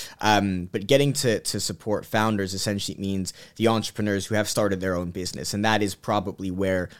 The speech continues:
I have more of my expertise. Um, but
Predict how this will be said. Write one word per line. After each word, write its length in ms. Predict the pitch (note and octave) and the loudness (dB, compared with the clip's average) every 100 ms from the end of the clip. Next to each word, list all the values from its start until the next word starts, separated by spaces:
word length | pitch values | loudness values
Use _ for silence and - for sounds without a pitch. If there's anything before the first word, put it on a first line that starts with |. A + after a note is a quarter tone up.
| - | -6
I 100 | G2 | -2
have 220 | G2+ F2+ | -2 0
more 300 | F#2+ G2 G2 | 0 2 0
of 80 | F#2+ | -2
my 160 | F#2+ F#2 | -4 -6
expertise. 640 | G2 - G#2 A#2+ D3 F#3+ - - - - | -6 -6 -4 -2 -2 -4 -12 -20 -10 2
Um, 420 | A2+ G#2+ G#2 F#2 | 4 6 4 0
but 200 | - - | -4 -4